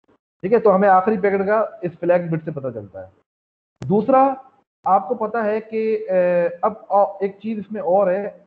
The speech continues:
वो है offset। यहाँ पे, अ, टीसीपी के हेडर के अंदर इस्तेमाल होता है फ्रेगमेंटेशन offset। देखिए, मसला ये है, और वो मसला क्या है? मसला ये है कि, एक मिनट,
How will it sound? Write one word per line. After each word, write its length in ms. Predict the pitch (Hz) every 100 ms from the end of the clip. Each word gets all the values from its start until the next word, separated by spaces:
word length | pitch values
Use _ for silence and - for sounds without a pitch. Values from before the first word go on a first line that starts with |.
| -
वो 200 | 139 202
है 200 | 220 - -
offset। 460 | 170 165 - 131 - _ _ _ _ _ _ _ _ -
यहाँ 260 | 151 190 208
पे, 300 | 220 214 214
अ, 200 | 165 160
टीसीपी 400 | 160 160 190 190
के 80 | 170
हेडर 220 | 151 175
के 60 |
अंदर 160 | 180 175
इस्तेमाल 240 | 170 170
होता 180 | 160 165
है 60 | 214
फ्रेगमेंटेशन 680 | - 165 180 185 170 202 - 151
offset। 440 | 147 151 135 - _ _ _ _ _ _ _ -
देखिए, 440 | 202 233 135 104 - 139
मसला 460 | 127 139 202 226 226
ये 260 | 196 175 165
है, 480 | 139 104 110 143 - _ _ _ -
और 80 | 160
वो 60 |
मसला 280 | 147 131 185
क्या 200 | 175 110
है? 180 | 107 107
मसला 260 | 110 143 147
ये 180 | 117
है 180 | 107 101 104 _ _ _ _ _ _ _ _ _ _ -
कि, 100 | 120 120 - - - _ _ _ _ _ -
एक 100 | 107
मिनट, 300 | - 92